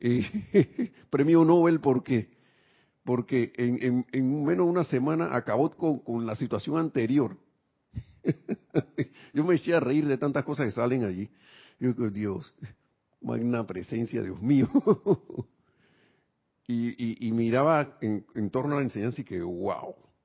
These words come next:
Ahora todo el mundo la atención para allá. Y lo más interesante es que en el mundo externo ahora mismo se está como en un bombardeo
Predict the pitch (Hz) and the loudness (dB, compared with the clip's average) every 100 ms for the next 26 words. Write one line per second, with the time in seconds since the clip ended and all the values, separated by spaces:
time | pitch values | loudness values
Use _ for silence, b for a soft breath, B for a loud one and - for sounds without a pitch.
0 | _ _ _ _ _ _ _ _ _ _ | _ _ _ _ _ _ _ _ _ _
1 | _ _ 175 117 135 - - 202 185 190 | _ _ -8 -2 -2 0 0 4 4 4
2 | 190 170 139 147 135 - 180 165 151 120 | 2 2 0 -2 -4 0 -2 0 -2 -2
3 | 131 160 175 - _ _ _ _ _ _ | 0 -2 -2 -10 _ _ _ _ _ _
4 | _ _ _ _ _ _ _ _ _ _ | _ _ _ _ _ _ _ _ _ _
5 | _ _ _ _ _ _ _ _ _ _ | _ _ _ _ _ _ _ _ _ _
6 | _ _ _ _ _ _ _ _ _ 127 | _ _ _ _ _ _ _ _ _ -4
7 | 120 123 120 131 190 254 240 - - - | 2 2 2 2 0 0 -6 -10 -20 -20
8 | _ _ _ 127 - 120 117 - 175 117 | _ _ _ -4 0 0 0 2 2 2
9 | 110 135 - _ _ _ _ _ _ _ | -2 -6 -10 _ _ _ _ _ _ _
10 | _ - 143 - 165 165 160 _ _ _ | _ -4 -4 0 2 2 0 _ _ _
11 | - 117 113 135 165 165 - - 160 110 | -2 2 4 4 4 2 2 2 2 2
12 | 110 127 131 135 139 - 87 120 120 135 | 2 2 0 -2 -4 -4 -4 -2 0 0
13 | 107 107 117 120 120 101 92 90 107 117 | 0 0 0 0 0 0 -4 -4 -2 -2
14 | 127 | -2